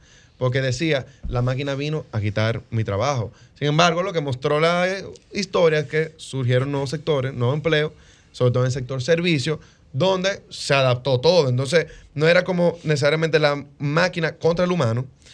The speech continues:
sino que la máquina vino a crear nuevas dinámicas. Sin embargo, yo creo que ya en temas más de largo plazo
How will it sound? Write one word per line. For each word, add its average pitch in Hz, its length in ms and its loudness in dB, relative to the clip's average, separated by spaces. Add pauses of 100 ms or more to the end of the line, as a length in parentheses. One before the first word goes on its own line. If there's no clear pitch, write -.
(140)
sino 147 440 0
que 151 140 2
la 139 80 2
máquina 139 380 -2
vino 156 360 -2 (380)
a 160 340 2 (680)
crear 233 300 2
nuevas 233 280 0
dinámicas. 117 680 -4 (160)
Sin 175 160 -2
embargo, 175 400 2
yo 160 100 -2
creo 190 260 -2
que 185 320 -2 (380)
ya 160 120 6
en 185 80 0
temas 208 300 2
más 180 320 2
de 160 100 2
largo 165 380 0
plazo 107 400 -2